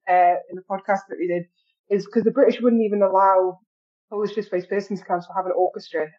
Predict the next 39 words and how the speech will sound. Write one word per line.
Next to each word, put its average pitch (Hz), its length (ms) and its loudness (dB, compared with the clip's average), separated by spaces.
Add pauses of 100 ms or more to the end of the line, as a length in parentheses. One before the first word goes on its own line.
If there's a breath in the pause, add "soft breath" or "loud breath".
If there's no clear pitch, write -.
after 180 240 -2
October 165 360 -2
nineteen 160 280 -6
forty-six, - 640 -8 (500)
because 170 440 -2 (100)
then 175 160 4
you're 170 100 4
just 170 240 -2
too 170 140 6
entertained, 165 580 0 (600)
apparently. 165 580 -2 (220)
So 170 260 2
there 170 120 2
was 180 200 4
a, 165 220 2 (280)
a, 175 40 -8
a - 20 -8
law 175 340 -4
brought 165 220 -6
in 165 140 -6
on 160 100 -14
the 165 60 -18
first 160 220 -20
of 185 60 -20
October 156 280 -12
nineteen 151 240 -4
forty-six - 440 -8
that 165 80 -20
said - 180 -4 (100)
any 156 420 2
Polish 156 260 0
displaced 160 380 -4
persons 196 340 2
camp 180 260 2
with 165 180 0
one 147 180 -4
hundred 170 320 -2
or 147 80 0
more 214 380 4